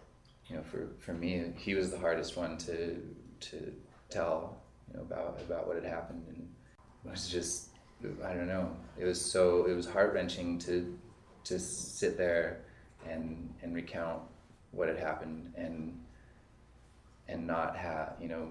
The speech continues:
'cause I think just with that kind of relationship, and they had gone through so many things, for Pete to not be there for these random, you know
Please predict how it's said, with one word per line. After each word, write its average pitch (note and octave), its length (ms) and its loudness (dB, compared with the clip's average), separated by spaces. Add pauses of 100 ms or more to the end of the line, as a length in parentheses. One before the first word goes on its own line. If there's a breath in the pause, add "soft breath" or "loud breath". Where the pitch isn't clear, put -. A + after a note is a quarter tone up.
(140)
'cause F#2 360 -10
I F#2+ 80 -4
think F#2 520 -4
just - 220 -2
with G2 140 4
that F2 200 6
kind F#2+ 140 0
of E2+ 60 -2
relationship, F2 640 2
and E2+ 100 -8
they E2 60 2
had E2 140 -2
gone E2+ 280 4
through F2 220 -2
so - 180 -2
many E2+ 200 0
things, E2 580 -4 (680 loud breath)
for F#2 60 0
Pete F#2+ 300 -2
to - 100 -2
not F2 340 2
be E2 140 0
there D2 340 2 (960)
for D#2+ 400 4
these D#2+ 200 -4
random, E2+ 840 0
you - 60 -8
know E2 260 -2